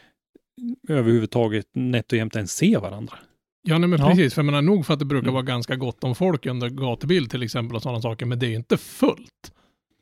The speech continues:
Speaker 2: Även
Speaker 1: Nej.
Speaker 2: de, de gånger det har varit, varit jättemycket folk, har det fortfarande funnits platser kvar. För jag menar, vi har haft läktare på andra sidan banan som har varit tomma i stort sett, för ingen har suttit på dem.
Speaker 1: Mm. Mm.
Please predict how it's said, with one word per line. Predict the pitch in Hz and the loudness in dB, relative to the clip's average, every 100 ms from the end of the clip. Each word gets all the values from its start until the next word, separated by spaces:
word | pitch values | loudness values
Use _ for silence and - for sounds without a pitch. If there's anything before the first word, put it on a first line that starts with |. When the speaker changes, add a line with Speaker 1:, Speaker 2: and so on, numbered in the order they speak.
| - | -4
Speaker 2:
Även | 135 131 202 | 0 2 4
Speaker 1:
Nej. | 185 | 4
Speaker 2:
de, | 151 | 2
de | 156 147 | 0 0
gånger | 135 135 | -2 -2
det | 127 | -2
har | |
varit, | 123 123 120 - _ _ - | -2 -2 -4 -6 _ _ -8
varit | 135 123 117 | -4 -4 -2
jättemycket | 156 - 127 120 - | -2 -2 -8 -6 -4
folk, | - 190 - | 2 2 2
har | |
det | 120 | -2
fortfarande | - 135 - 131 | -2 -2 -2 -2
funnits | - 120 123 | -2 -4 -4
platser | - 123 - - 123 | -4 -4 -4 -6 -6
kvar. | 113 214 135 | -2 0 0
För | 123 | -2
jag | 131 | -4
menar, | 123 | -2
vi | 127 | 0
har | 156 | 0
haft | 151 | 2
läktare | 156 135 - 135 | -2 -4 -4 -6
på | 123 - | -2 -2
andra | 127 120 120 | -2 -2 -4
sidan | - 120 139 185 160 _ _ _ _ _ | -4 -4 0 0 0 _ _ _ _ _
banan | 165 123 117 117 117 | -2 -2 -2 -4 -4
som | 143 | -2
har | 117 | -4
varit | 113 113 107 | -4 -6 -2
tomma | 165 113 170 151 | -2 0 2 0
i | |
stort | - 117 | -2 -8
sett, | 131 | -8
för | - | -6
ingen | 123 117 | -4 -4
har | |
suttit | 117 123 - 175 | -2 -4 -2 -4
på | 117 | -4
dem. | 127 _ - | -8 _ -14
Speaker 1:
Mm. | 123 107 107 _ _ _ - | -12 -10 -14 _ _ _ -6
Mm. | 113 | -6